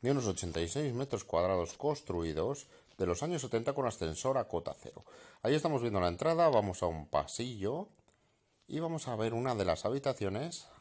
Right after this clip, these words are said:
otra vista, que da a un patio interior.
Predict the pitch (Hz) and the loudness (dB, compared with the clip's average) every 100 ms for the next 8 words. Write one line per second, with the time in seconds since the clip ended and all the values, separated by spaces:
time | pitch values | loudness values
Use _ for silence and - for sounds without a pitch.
0 | - - 90 - 139 - - 190 220 _ | -20 -20 -12 -6 -6 -4 0 0 -2 _
1 | _ _ _ _ _ _ _ _ _ _ | _ _ _ _ _ _ _ _ _ _
2 | _ _ - - _ _ _ _ _ _ | _ _ -20 -20 _ _ _ _ _ _
3 | 170 165 160 160 - 160 160 156 135 - | 2 6 6 6 2 2 4 4 0 4
4 | 87 82 95 98 - - 131 135 - 58 | 4 4 0 -4 -4 -10 -8 -6 -8 -8